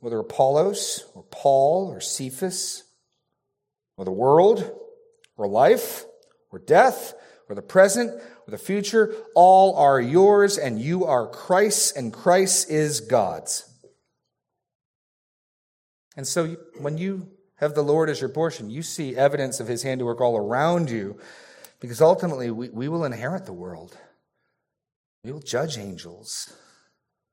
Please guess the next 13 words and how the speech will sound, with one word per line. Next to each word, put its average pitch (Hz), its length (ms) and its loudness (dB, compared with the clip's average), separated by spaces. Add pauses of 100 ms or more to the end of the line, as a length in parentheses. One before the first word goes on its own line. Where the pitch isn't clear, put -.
(320)
We - 80 -12
will 208 140 0
rule 156 400 -6
with 113 200 -16
him. 82 320 -20 (1200)
Our 143 120 -4
inheritance 160 1000 -6
is - 480 -10 (840)
cosmic 160 920 0 (1000)
in 98 200 -10
size 98 520 -6
and 85 160 -14
scope. - 380 -14